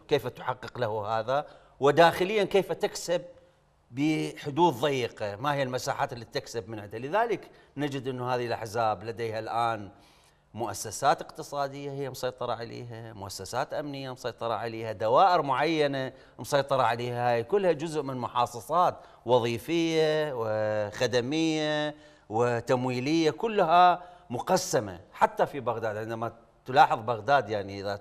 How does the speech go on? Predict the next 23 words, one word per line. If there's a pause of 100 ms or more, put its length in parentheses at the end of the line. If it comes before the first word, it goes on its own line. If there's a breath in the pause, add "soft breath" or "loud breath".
وضعت
خارطة
لبغداد (300 loud breath)
ستجد
إذا
خارطة
حقيقية (520 soft breath)
ل-،
لمناطق
النفوذ
لكل
هذه
الأحزاب،
ستجد
أن
هذه
المنطقة
لنفوذ
الحزب
الفلاني (200 loud breath)
وميليشياته،
وهذه
المنطقة